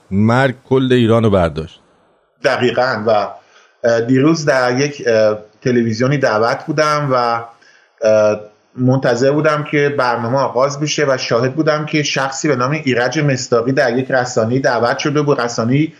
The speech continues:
Speaker 2: و اد-، ایرج مصداقی از توابین مجاهدین خلقی که هنوز البته مرگ بر شاه میگه، که از مرگ بر شاه گویان معروف در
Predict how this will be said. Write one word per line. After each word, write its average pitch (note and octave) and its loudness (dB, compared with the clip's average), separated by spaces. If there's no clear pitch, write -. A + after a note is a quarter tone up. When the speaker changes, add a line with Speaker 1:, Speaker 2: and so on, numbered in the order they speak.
Speaker 2:
و C3+ 0
اد-، C3 -2
ایرج D3 2
مصداقی D3 0
از C#3+ -2
توابین B2 0
مجاهدین A#2+ 2
خلقی C3+ -2
که D3+ -2
هنوز C3+ 0
البته B2 0
مرگ A#2+ -2
بر G#2+ 0
شاه G#2+ 0
میگه، E2+ -2
که B2 -2
از B2+ -2
مرگ A#2+ 0
بر A2 0
شاه A2 0
گویان A#2+ 4
معروف C3 2
در B2+ 0